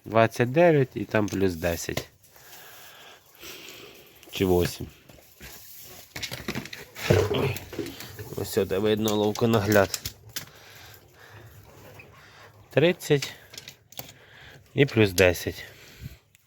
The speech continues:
Сорок сантиметрів між стойками. Один, сорок і до слідчої стойки. Сорок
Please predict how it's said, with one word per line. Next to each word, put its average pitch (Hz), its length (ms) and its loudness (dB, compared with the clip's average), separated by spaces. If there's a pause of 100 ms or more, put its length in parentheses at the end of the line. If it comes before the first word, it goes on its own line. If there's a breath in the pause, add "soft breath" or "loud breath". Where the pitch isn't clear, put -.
(640 loud breath)
Сорок 139 340 4
сантиметрів 113 840 2
між 101 280 -4 (140)
стойками. 98 500 -2
Один, 131 380 4 (1000 loud breath)
сорок 131 420 4 (260 loud breath)
і 113 80 0
до 104 140 2
слідчої 98 520 -4
стойки. 98 460 -6 (500 soft breath)
Сорок 120 440 0